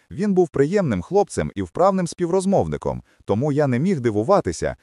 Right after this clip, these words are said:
що він знаходила задоволення в його компанії, але мушу визнати, що я відчував багато уколів ревнощів. Сітор також був дуже дружнім з Пандаром, фундальцем,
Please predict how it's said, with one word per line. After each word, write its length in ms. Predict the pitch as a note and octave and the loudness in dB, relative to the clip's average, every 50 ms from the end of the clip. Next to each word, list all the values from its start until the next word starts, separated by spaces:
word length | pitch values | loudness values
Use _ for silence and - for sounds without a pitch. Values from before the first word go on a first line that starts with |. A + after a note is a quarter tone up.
| _ | _
що 240 | _ - - - F#2+ | _ -6 -4 -2 -2
він 200 | A2 F3 G#3+ F#3+ | 0 0 -2 0
знаходила 540 | C3+ B2 A2+ G#2 - G3+ F3+ E3 C3+ A#2 G2 | 0 0 0 2 2 2 2 4 2 2 2
задоволення 600 | F#2 G2+ F2+ F#2 F2 G#2 E3 G3 F#3+ F#3 F3+ E3+ | 2 2 2 0 0 0 0 0 0 0 -2 -2
в 40 | C#3 | 0
його 260 | A2 A#2+ C#3+ B2+ C#3 | 0 0 2 2 2
компанії, 720 | - - E3 F3 - F3+ C#3+ F#2+ E2 D2+ C#2+ C2+ C2 B1+ - _ _ _ - | 2 0 -2 0 0 0 0 0 0 -2 -4 -6 -8 -10 -12 _ _ _ -2
але 220 | D#2+ G2 A2+ B2 | 0 2 2 2
мушу 320 | A#2 C3 D#3+ D3 - G2 F2+ | 2 0 -2 -2 -2 -2 0
визнати, 520 | A#2 G3 G#3 D3 A2+ F2+ - D#2+ D2 - | 0 0 0 0 -2 -2 -2 -2 -4 -4
що 200 | - - - F#2 | -8 -6 -4 -2
я 180 | F2 A#2+ F3+ G3+ | 0 0 0 0
відчував 480 | F#3 F3+ - - A2 G2+ C3 F3+ F#3 C#3 | 0 -4 -2 -2 0 2 2 2 2 4
багато 420 | A#2 G2+ G2+ C3 F#3+ G3+ - F3 | 2 2 4 2 0 2 2 0
уколів 460 | - G#2 - - G3+ G#3+ G3 F#3 E3+ | 0 -2 2 2 4 4 4 4 4
ревнощів. 680 | G3 F#3 C3+ F2 D#2 D2+ C#2 - - - C2+ B1+ - _ _ _ _ _ _ | 4 2 2 2 0 -4 -6 -8 -8 -8 -8 -8 -10 _ _ _ _ _ _
Сітор 440 | - - D#3+ G3 A3 - A2 E2 C2 - | -10 -6 -6 -6 -2 0 -2 -2 -2 0
також 320 | - E3 G#3 - G3+ F3 C#3 | 0 0 2 2 2 -2 0
був 200 | C3 C#3+ C3+ A#2 | 0 -2 -2 0
дуже 260 | A#2+ E3+ F3 D3+ C#3 | 0 0 2 2 0
дружнім 440 | G#2+ B2+ F3+ A3+ G#3+ D3 A#2+ G2 F2+ | 0 2 0 0 0 -2 -2 -4 -4
з 60 | - | -2
Пандаром, 600 | - D#3 F#3 G3 E3+ F3+ C3 F#2+ D#2 C#2+ C#2 C2+ - | -4 -2 -2 2 2 4 4 4 4 2 -2 -6 -10
фундальцем, 760 | _ - E3 F#3 G3 F3+ D#3 G#2 D#2+ - - - C#2+ C2 | _ -6 -6 -2 2 4 4 4 4 0 -4 -6 -6 -6